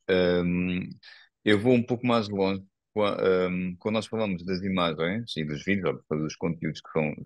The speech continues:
são gerados, ou, ou produzidos, ou manipulados, hum, eu quero já deixar bem claro que não precisa sequer de haver imagens ou conteúdos, ponto final, para que isso aconteça. Ainda agora, recentemente,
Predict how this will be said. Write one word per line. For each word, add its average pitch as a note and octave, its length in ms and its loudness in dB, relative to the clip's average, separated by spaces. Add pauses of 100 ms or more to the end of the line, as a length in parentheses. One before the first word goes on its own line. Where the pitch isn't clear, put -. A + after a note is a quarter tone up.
são D2 280 -2
gerados, D#2 400 2
ou, D2 200 0 (360)
ou - 120 -6
produzidos, D2 840 -2
ou C#2 260 0
manipulados, D2+ 720 0 (680)
hum, G2+ 640 4
eu G#2+ 180 -2
quero A2+ 260 2
já A2 120 4
deixar G2+ 360 -2 (240)
bem A2+ 200 0
claro G2+ 260 2
que - 180 -8
não A2+ 140 0
precisa G#2+ 560 -10
sequer F#2+ 340 2
de F2+ 320 -4
haver F2 480 0
imagens D#2+ 580 0
ou D#2+ 100 -6
conteúdos, - 500 -12 (100)
ponto D#2+ 220 -4
final, C#2+ 340 -2 (560)
para E2+ 120 2
que - 100 -8
isso - 140 -4
aconteça. D2+ 580 -2 (340)
Ainda G2 160 4
agora, A#2 220 6
recentemente, G2+ 800 0